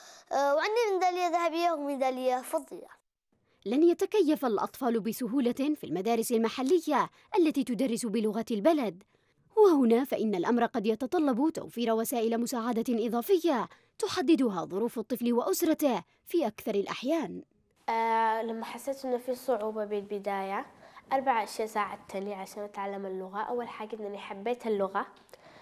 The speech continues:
Speaker 3: ثاني حاجة ال-، إنه أهلي،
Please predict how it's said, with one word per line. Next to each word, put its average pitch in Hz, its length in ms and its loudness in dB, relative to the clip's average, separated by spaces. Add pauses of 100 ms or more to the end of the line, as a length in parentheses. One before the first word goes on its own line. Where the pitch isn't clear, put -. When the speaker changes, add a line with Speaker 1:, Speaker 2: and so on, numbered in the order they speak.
(320)
Speaker 3:
ثاني 254 220 2
حاجة 247 640 0
ال-، 208 600 0 (200)
إنه 220 140 -2
أهلي، 214 540 -2